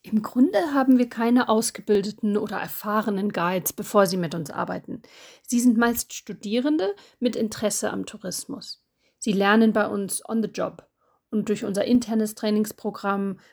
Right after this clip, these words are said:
mit erfahrenen Reiseleitern. Lebus ist mittlerweile eine Marke in der Branche und viele junge Menschen wollen mit uns arbeiten. Neben den Guides beschäftigen wir über dreißig Leute, von der Rezeption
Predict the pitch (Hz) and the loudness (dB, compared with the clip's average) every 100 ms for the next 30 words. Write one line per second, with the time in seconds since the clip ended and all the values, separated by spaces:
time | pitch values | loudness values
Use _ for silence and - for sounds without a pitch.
0 | - 208 202 - 208 208 190 180 190 202 | -8 -6 -2 2 2 2 -4 0 0 0
1 | 196 196 190 - 190 - - _ _ _ | 0 -2 -2 -4 -6 -6 -8 _ _ _
2 | _ _ - 226 311 349 302 262 269 269 | _ _ 0 2 2 0 0 2 4 4
3 | 233 226 226 214 214 202 196 214 226 226 | 4 4 4 2 2 2 2 2 -2 -2
4 | 233 - 226 226 - 202 202 - - - | -2 -4 -2 -2 -4 -8 -8 -12 -18 -6
5 | 294 277 226 208 190 185 185 - 190 190 | 2 4 6 4 2 -2 -4 -6 -4 -2
6 | 180 170 - - - 196 185 - 240 - | 0 -2 -4 -6 -6 -6 -8 -10 -14 -14
7 | _ _ _ _ _ _ 226 214 220 214 | _ _ _ _ _ _ 2 4 4 4
8 | 202 180 196 262 339 - 226 226 214 - | 0 -2 0 2 0 -4 -6 -4 -4 -6
9 | 208 196 - 220 208 180 175 170 170 - | -6 -6 -6 -6 -6 -8 -8 -8 -8 -6
10 | 175 180 - 175 180 - 180 175 175 175 | -2 -2 -2 -6 -8 -6 -4 -2 -4 -4
11 | 180 - - - 240 240 233 233 226 | -8 -10 -8 0 4 4 4 4 0